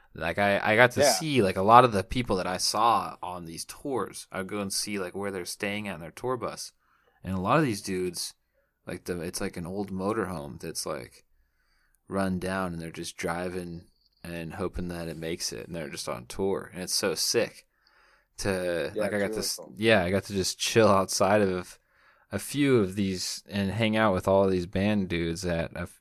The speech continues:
Speaker 1: at a, at a couple of shows, and it, it's, like, the best experience ever as a fan.
Speaker 2: Um, the cool thing about, like, hardcore and, like, something that, like, it kind of ties into, like, comedy is that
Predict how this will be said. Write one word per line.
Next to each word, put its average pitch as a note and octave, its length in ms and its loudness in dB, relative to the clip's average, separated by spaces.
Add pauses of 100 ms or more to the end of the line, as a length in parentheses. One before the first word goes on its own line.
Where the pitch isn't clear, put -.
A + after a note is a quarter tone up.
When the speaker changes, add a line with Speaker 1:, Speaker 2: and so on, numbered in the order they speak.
(160)
Speaker 1:
at E2 200 -6
a, D#2 380 -4
at D#2+ 140 -4
a D#2 40 -8
couple F2 320 -4
of E2 80 -4
shows, F2 380 -4
and E2 220 -6 (1120)
it, G2+ 280 -2
it's, F#2+ 200 -6
like, G#2 160 0
the F#2 80 -2
best F#2+ 520 0 (160)
experience F2+ 640 -4
ever E2+ 360 -2
as D2 140 -8
a E2 60 -10
fan. D2 440 -6 (320)
Speaker 2:
Um, G2+ 300 -2 (180)
the A2 100 -4
cool B2+ 180 -2
thing C3 160 -6
about, A2 280 -2
like, G#2 160 -8
hardcore G2+ 640 -4
and, G2 100 -10
like, F#2 220 -8
something G2 340 -2
that, F#2+ 260 0
like, F2+ 300 -8 (100)
it F2+ 300 0 (240)
kind F#2 280 0
of F2 160 -2
ties F#2 300 2
into, F#2 260 -2
like, F#2 200 2
comedy F#2 380 2
is F2 140 0
that F#2+ 240 2